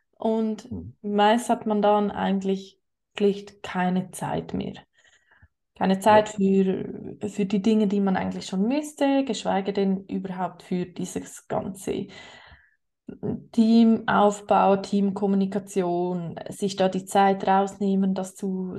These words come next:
Speaker 1: zu definieren.
Speaker 2: Mhm.
Speaker 1: Wie kriegt man das hin, so in, in diesem Alltagsstrudel? Was schlägst du da vor? Oder vielleicht auch anders gefragt, wie hast du das damals geregelt, so ganz praktisch?
Speaker 2: Mhm.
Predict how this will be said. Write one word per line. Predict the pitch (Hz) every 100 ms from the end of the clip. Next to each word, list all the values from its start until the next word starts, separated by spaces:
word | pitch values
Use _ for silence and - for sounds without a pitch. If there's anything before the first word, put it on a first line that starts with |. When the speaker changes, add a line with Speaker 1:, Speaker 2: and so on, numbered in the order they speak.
| -
Speaker 1:
zu | - 190
definieren. | 202 196 196 233 294 320 196 - 202 220 - _ _ _ _ -
Speaker 2:
Mhm. | 104 87 85 110 _ _ _ - - _ -
Speaker 1:
Wie | 214 247
kriegt | - 285 277 294
man | 285
das | 285 -
hin, | 226 254 269 180 160 170 196
so | 196 214
in, | 220 247 233 233 -
in | 233
diesem | 240 240 233
Alltagsstrudel? | 226 226 226 226 - - - _ _ _ - - 233 185 160
Was | 190 -
schlägst | 202 208 -
du | 240
da | 220 214 226 214 - _ _ _ _ _ _ _ _ _ _ _ _ -
vor? | 269 196
Oder | 165 196 - -
vielleicht | - 214 214 214
auch | -
anders | 247 277 -
gefragt, | 302 302 233 - -
wie | 214 214
hast | 208 -
du | 247
das | 294 294
damals | 277 277 277
geregelt, | - 269 208 175 -
so | 196
ganz | 202 247 269 -
praktisch? | 220 - - - - -
Speaker 2:
Mhm. | 104 95 90